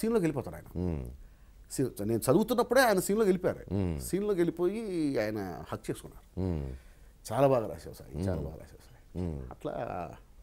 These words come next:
Speaker 2: So మీరు ఒకళ్ళే రాశారా ఇక చివరికి?
Speaker 1: ఆ,
Speaker 2: ఇద్దరు,
Speaker 1: లేదు సార్.
Speaker 2: ఇద్దరు రాశారా?
Speaker 1: ఆ, ఆయన వేమారెడ్డి కొన్ని సీన్స్ రాశాడు,
Speaker 2: మ్మ్.
Speaker 1: నేను కొన్ని సీన్స్ రాశాను.
Speaker 2: ఓకే.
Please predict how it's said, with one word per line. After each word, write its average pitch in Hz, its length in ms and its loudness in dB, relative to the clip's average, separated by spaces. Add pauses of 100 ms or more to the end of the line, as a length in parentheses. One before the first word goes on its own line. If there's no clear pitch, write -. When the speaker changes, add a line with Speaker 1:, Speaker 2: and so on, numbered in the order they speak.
(500)
Speaker 2:
So 127 60 4
మీరు 104 580 4 (160)
ఒకళ్ళే 139 260 6
రాశారా 110 280 6
ఇక 95 80 0
చివరికి? 113 360 2
Speaker 1:
ఆ, 208 100 -6 (480)
Speaker 2:
ఇద్దరు, 233 200 2
Speaker 1:
లేదు 220 160 4
సార్. 107 100 0
Speaker 2:
ఇద్దరు 127 200 6
రాశారా? 85 360 4
Speaker 1:
ఆ, 127 220 6
ఆయన 117 140 2
వేమారెడ్డి 143 560 4
కొన్ని 170 160 6
సీన్స్ 175 220 2
రాశాడు, 123 440 2
Speaker 2:
మ్మ్. 87 500 -2
Speaker 1:
నేను 196 160 4
కొన్ని 143 180 0
సీన్స్ - 240 -4
రాశాను. - 300 -8
Speaker 2:
ఓకే. 67 260 -6